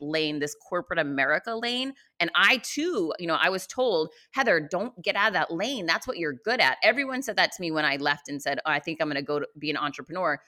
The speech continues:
People said, "No, no, no, no, don't do that. That, y-, you make so much money. That's so risky." And again, I questioned myself too, but inevitably what I learned, and it didn't happen overnight, so if you're in this situation, trust me on this, I have experience. I decided to blow up all the lanes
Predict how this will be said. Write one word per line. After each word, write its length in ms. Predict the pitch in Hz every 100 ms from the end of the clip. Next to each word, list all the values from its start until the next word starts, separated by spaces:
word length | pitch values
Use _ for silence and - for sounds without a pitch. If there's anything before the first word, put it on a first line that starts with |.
| _
People 200 | - 208
said, 140 | 208 190
"No, 140 | 226
no, 100 | 262
no, 140 | 262 254
no, 220 | 254 170
don't 300 | 156 220 240
do 120 | 254
that. 180 | 208 143
That, 80 | - -
y-, 100 | 170
you 200 | - 202
make 200 | 247 196
so 160 | - 220
much 220 | 214 -
money. 280 | 285 269 180
That's 240 | 170 180 -
so 180 | 226 202
risky." 600 | 190 160 - 190 151 - _ _ _ _ _
And 120 | 226 208 -
again, 320 | - 185 190 185
I 100 | 190
questioned 460 | - 202 - 233
myself 320 | 202 202 180 -
too, 400 | - 311 190 160 _ _
but 280 | - - - -
inevitably 680 | 214 226 302 466 415 427 254
what 220 | 185 220
I 140 | 277
learned, 400 | 254 175 151 160
and 100 | 151
it 180 | 143 -
didn't 180 | 156 185
happen 280 | 226 247 277
overnight, 520 | 269 269 165 147 -
so 260 | - 147 147 - - -
if 180 | 160 156
you're 220 | 156 160
in 240 | - 160
this 140 | 156 156
situation, 440 | 165 160 156 139
trust 380 | - 175 175 -
me 80 | 175
on 120 | 170
this, 120 | 175
I 80 | 147
have 120 | 139
experience. 640 | - - 285 247 170 160 - _ _ _ _ _ _ -
I 80 | 196
decided 380 | 208 214 233 233
to 80 |
blow 340 | 190 160 175 175
up 100 | 170
all 140 | 156 160
the 140 | 147
lanes 320 | 143 131 82